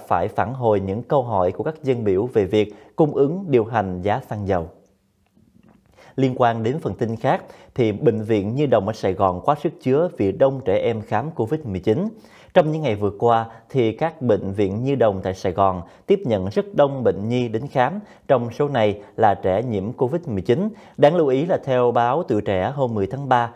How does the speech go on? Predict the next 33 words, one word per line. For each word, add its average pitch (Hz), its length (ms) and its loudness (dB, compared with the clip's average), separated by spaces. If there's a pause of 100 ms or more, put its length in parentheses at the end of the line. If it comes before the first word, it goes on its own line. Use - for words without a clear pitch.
(240)
từ 123 240 4
khu 147 200 -2
vực 110 240 2
khám 143 220 -2
sàng 104 260 -2
lọc 98 240 0 (120)
đến 131 220 2
xét 185 280 -4
nghiệm 101 260 -2
nhanh 147 200 -2 (280)
của 113 100 6
các 170 140 -2
bệnh 104 200 0
viện 98 320 0
đều 104 280 4
phải 98 120 0
làm 107 220 -2
việc 90 220 -4
hết 175 180 -2
công 117 160 -4
suất. 196 180 0 (400)
Báo 160 140 6
này 123 180 0
cũng 127 220 -4
dẫn 117 160 2
lời 113 120 2
bác 120 160 -4
sĩ 101 280 -2
Dư 123 320 0
Tấn 151 220 -6
Quy 139 300 2 (160)
là 110 160 4
trưởng 107 320 0